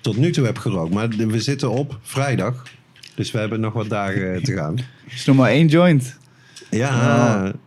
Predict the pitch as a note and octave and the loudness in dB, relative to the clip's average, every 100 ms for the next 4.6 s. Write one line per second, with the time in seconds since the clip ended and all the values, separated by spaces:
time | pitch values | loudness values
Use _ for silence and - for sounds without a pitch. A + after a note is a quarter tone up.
0 | _ _ A2 A#2+ C3+ B2 C3 B2+ F#3+ E3+ | _ _ -4 -2 0 -2 -2 -2 -2 0
1 | E3 E3+ F3+ F#3 - B2 G#2 G2+ G2 G2 | 0 -2 0 -2 0 -2 -2 -2 -2 -2
2 | G2 F#2 - - F#2+ C3 D#3+ B2+ - A2 | -2 -4 -8 -6 -4 -2 -4 -6 -4 -4
3 | F#2+ F2 D2 D2 - E2+ G2 F#2+ F#2 E2+ | -4 -4 -6 -6 -6 0 2 2 2 0
4 | D#2+ E2+ F2 D2+ - | -4 -6 -4 -4 -6